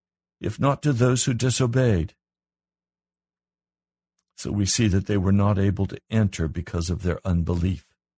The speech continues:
Therefore, since the promise of entering his rest still stands. Therefore, the promise of entering his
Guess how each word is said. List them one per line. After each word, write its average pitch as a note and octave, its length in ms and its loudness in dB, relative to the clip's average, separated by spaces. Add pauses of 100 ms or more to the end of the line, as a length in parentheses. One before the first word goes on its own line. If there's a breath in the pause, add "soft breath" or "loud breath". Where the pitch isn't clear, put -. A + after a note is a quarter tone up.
(2500)
Therefore, G2 420 -2
since F#2 300 -2
the F#2 100 -4
promise A2 540 2
of F#2 180 -2 (120)
entering G#2+ 560 2 (720)
his F2 180 -2
rest G2 360 2
still G2 280 -2
stands. E2+ 680 -2 (2500)
Therefore, G#2+ 360 0
the G2+ 120 2
promise A2+ 520 2
of G2+ 200 0
entering G#2+ 420 0
his G2 520 0